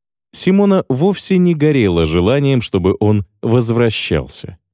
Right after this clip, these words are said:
Она заперла дверь на два замка и дважды все перепроверила, прежде чем затолкать ключи в почтовый ящик. Причем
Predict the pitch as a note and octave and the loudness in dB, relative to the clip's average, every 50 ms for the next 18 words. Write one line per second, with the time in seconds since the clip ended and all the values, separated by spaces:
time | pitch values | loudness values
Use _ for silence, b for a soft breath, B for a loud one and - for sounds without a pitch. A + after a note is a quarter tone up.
0 | _ _ _ _ _ _ _ _ _ _ _ _ B2 B2 C3+ D3 C#3+ C#3 C#3 - | _ _ _ _ _ _ _ _ _ _ _ _ 0 2 2 2 2 0 0 -2
1 | B2 G#2 A#2+ C3+ C3 D3+ C#3 C3+ C3 A#2+ A2 G2 G#2+ A2 A#2+ A#2 G2+ G2+ G#2 G#2 | 0 0 0 0 2 0 2 2 2 2 2 2 2 2 2 2 2 2 2 2
2 | G2 G2+ G2 G#2+ G#2 F2+ F#2+ G2+ G2+ F#2+ - E3+ F3 D#3+ B2 G2+ F2 G2 F2 G2+ | 2 2 2 2 2 2 2 0 0 0 0 0 2 2 0 0 0 0 0 2
3 | A#2+ D3 D#3+ D#3+ C#3 B2+ A2+ G2+ E2+ D#2 D2+ - - - B2+ C#3+ D3 B2 - B2+ | 2 2 2 0 0 0 0 0 0 -2 -4 -6 -4 -2 0 -2 -2 0 0 0
4 | B2 B2 B2 - - C3 C#3 D#3 D#3 D#3+ D3 A#2 F#2 F2 D#2 D2+ D#2+ - - A2+ | 0 0 0 0 0 0 0 2 2 0 0 0 0 -2 -2 -4 -4 -2 0 0
5 | A2 G2 D#2+ G2 F#2+ - - A#2 G#2+ G2+ F#2+ G2 A2+ A2+ - C#3 C3+ C3 A#2 - | 0 0 0 -2 -4 0 0 0 0 0 0 0 -2 0 0 0 0 0 0 0
6 | G#2 F#2+ E2+ - _ A2+ G2+ F#2+ E2+ - - D#3 D#3+ - - - G#2+ F#2+ - - | 0 0 0 -2 _ -2 -2 0 -2 -2 -2 -2 -2 -2 0 -2 -2 0 -2 -4
7 | - - G#2+ G2+ G#2 A#2 B2 C3+ C3+ G2+ E2+ D#2+ - - - - - _ _ _ | -2 0 0 2 2 0 0 0 0 0 0 -2 -4 -10 -12 -14 -16 _ _ _
8 | _ _ - D3 C#3+ - - F#3+ F3+ F#3 | _ _ -2 -2 0 2 0 0 0 0